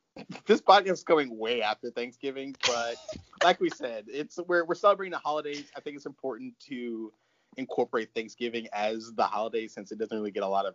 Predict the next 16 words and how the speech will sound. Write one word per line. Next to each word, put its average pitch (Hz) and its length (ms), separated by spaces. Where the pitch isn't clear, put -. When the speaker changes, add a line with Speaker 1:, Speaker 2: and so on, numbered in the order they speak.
Speaker 1:
recognition. 101 680
You 117 100
know, 110 160
it's 127 140
actually - 260
Speaker 2:
Yeah. - 20
Speaker 1:
really 165 260
fun. 110 400
I 180 60
mean, 202 120
it's 202 100
got 185 160
its - 140
controversies, 135 1000
you 127 100
know, 104 160